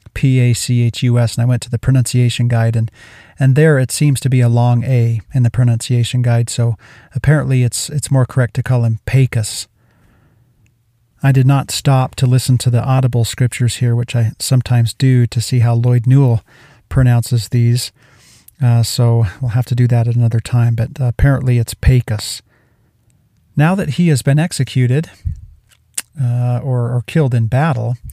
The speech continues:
uh, those who supported him will be tried and executed. So verse nine,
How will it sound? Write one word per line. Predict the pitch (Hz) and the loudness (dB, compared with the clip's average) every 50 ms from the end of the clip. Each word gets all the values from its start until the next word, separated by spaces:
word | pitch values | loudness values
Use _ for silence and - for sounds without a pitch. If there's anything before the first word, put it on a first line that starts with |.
| - _ - _ _ _ _ _ _ _ | -20 _ -20 _ _ _ _ _ _ _
uh, | 165 139 131 127 123 127 | -6 -4 -2 0 0 0
those | 120 123 147 160 165 - | 0 2 2 2 0 0
who | - 160 | 0 -2
supported | 131 - 135 - - - 220 233 185 135 117 | -2 -2 -4 -4 -2 -2 -2 0 0 0 0
him | 110 117 117 117 | 2 2 2 2
will | 120 123 | 0 0
be | 117 123 117 | 0 -2 -4
tried | - - 143 135 127 123 117 | -2 -2 -2 -2 -2 -2 -2
and | 113 117 | -2 -4
executed. | 131 131 - - 117 - - 120 113 117 117 120 - | -4 -4 -4 -8 -8 -6 -6 -8 -8 -8 -12 -12 -14
So | - - 127 120 | -10 -8 -8 -6
verse | 117 123 131 123 - | -4 -4 -4 -4 -2
nine, | - 131 123 123 123 120 117 117 | 0 0 0 0 0 0 -2 -4